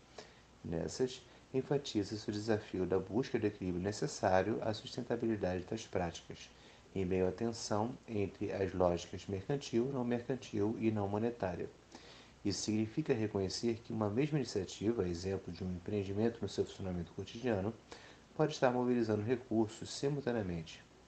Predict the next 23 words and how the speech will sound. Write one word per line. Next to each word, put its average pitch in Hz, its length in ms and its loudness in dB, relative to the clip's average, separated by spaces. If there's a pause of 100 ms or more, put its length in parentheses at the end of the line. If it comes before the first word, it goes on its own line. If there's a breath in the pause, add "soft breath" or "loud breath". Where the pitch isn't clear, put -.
(760 loud breath)
via 95 260 2
atividade 90 480 0
da 90 100 -4
comercialização 98 840 0
e 110 60 2
contraprestação 92 720 -4
financeira, 131 680 2 (100)
lógica 90 300 -4
mercantil, 107 560 0 (800 loud breath)
via 101 500 6 (360)
financiamento 95 840 0 (100)
público, 104 380 0
governamental 95 960 2
ou 101 80 0
não 92 220 0
governamental, 101 800 2
lógica 98 400 -2
não 95 120 0
mercan-, 92 340 -4 (220)
não 101 140 0
mercantil 95 680 -2 (160)
ou 95 100 -8 (100)
redistributista, 101 1120 -4